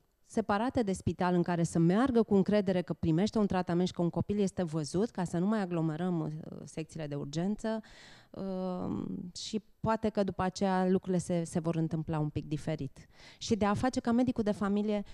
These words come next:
să-și cunoască pacientul și să-l trimită, să fa-, să se creeze această relație între un medic de familie și alți medici de specialitate. Să existe o, o colaborare între medici până la urmă, e foarte important.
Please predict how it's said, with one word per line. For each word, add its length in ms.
să-și 280
cunoască 400
pacientul 540
și 140
să-l 200
trimită, 540
să 140
fa-, 200
să 180
se 200
creeze 340
această 340
relație 440
între 320
un 260
medic 340
de 80
familie 480
și 300
alți 320
medici 340
de 100
specialitate. 920
Să 180
existe 340
o, 180
o 100
colaborare 1040
între 240
medici 420
până 220
la 80
urmă, 200
e 20
foarte 340
important. 540